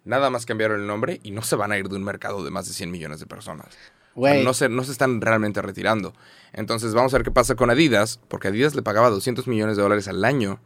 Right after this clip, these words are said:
Speaker 1: a Kanye West. Y ahorita, eh, hay una, una plática que hizo Drake. Drake estuvo para el aniversario de Nike.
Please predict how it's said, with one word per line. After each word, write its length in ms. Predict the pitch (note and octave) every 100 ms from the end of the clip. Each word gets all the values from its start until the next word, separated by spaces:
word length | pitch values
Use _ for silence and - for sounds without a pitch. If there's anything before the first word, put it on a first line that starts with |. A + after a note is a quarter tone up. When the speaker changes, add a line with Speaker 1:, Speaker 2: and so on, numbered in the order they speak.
| _ _ _
Speaker 1:
a 80 | F#2
Kanye 240 | G2+ G2
West. 400 | F#2+ A2 - - - _ _ _
Y 100 | A2+
ahorita, 600 | A2+ B2 D3+ G#2+ G#2+ - -
eh, 300 | G#2+ G2 -
hay 220 | G#2+ A#2
una, 580 | C#3+ C3+ B2+ A2+ F#2+ -
una 340 | - A#2+ A#2 G2+ - -
plática 360 | A2 A2 A2
que 100 | G2+
hizo 140 | G2+ G2+
Drake. 480 | F#2 F#2+ F2+ - _ _ _ _ _
Drake 460 | - G#2+ G#2 A2 A#2+
estuvo 300 | A#2 A#2 A#2
para 160 | A#2 G2
el 80 | F#2+
aniversario 480 | F#2+ F#2 F#2 G#2
de 80 | G2+
Nike. 440 | G2 G2 F#2+ B1+